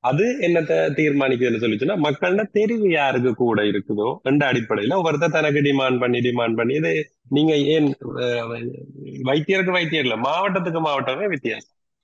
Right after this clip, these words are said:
இங்க ஒரு channeling fee ஆயிரம் சொன்னா, கொழும்புல மூவாயிரம், நாலாயிரம் போகும். அப்ப அது அந்த வைத்தியசாலைகள் விதிக்கிறது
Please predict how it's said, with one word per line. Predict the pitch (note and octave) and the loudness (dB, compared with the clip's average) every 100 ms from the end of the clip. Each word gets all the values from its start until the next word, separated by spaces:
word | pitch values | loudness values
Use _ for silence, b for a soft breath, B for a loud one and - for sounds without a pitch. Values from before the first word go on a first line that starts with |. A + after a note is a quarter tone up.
| _ | _
இங்க | B2+ D#3 | 0 2
ஒரு | F3 D#3 | 2 0
channeling | D3+ D3+ D3+ | 0 0 0
fee | C#3+ C#3+ | 2 2
ஆயிரம் | B2+ C3 D3+ D3 B2 | 2 0 0 0 0
சொன்னா, | A#2+ E3 | 0 0
கொழும்புல | G3+ G3+ G3 G3+ | 0 0 0 0
மூவாயிரம், | G3+ G3 F#3+ F#3 | 0 0 2 2
நாலாயிரம் | F#3+ F3+ E3 D#3 G3 | 2 2 0 0 -4
போகும். | A#3 E3 C3 _ _ _ _ _ _ _ _ _ _ _ _ _ _ _ _ _ _ | -6 -10 -14 _ _ _ _ _ _ _ _ _ _ _ _ _ _ _ _ _ _
அப்ப | - - A2 C3+ B3+ | -10 -4 -2 -2 -2
அது | C3+ C#3 | -2 0
அந்த | E3 D#3 | 0 0
வைத்தியசாலைகள் | D3 F#3+ G#3 G#3 - F3+ F3+ F3 F3 | 0 0 2 0 0 0 0 2 2
விதிக்கிறது | D#3 D3 C#3 C3 A#2 G#2+ | 2 0 0 0 0 0